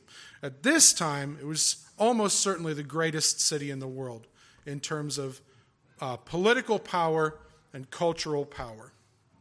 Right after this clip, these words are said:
It was the capital of Assyria. Assyria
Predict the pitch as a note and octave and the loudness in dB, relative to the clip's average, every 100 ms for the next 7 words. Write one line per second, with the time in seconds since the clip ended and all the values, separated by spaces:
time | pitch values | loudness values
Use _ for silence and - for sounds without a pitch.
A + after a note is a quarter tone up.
0 | _ _ _ _ _ _ _ _ - - | _ _ _ _ _ _ _ _ -18 -18
1 | - - F#3 G#3+ G#3+ G3+ - - B3 C#4 | -20 -8 0 4 4 2 -2 2 4 4
2 | C4+ F#3 E3+ F3 F#3 - _ _ - - | 2 2 4 2 -2 -16 _ _ -20 -10
3 | - F3 F#3 F3+ - E3 - - G3+ F#3 | 0 2 2 -2 -6 2 6 4 4 0
4 | D#3+ A#2 - _ - - _ A2+ - F#3 | 0 -4 -12 _ -20 -20 _ -10 -6 -4
5 | F3+ F3+ F3 F3 | -2 0 0 -2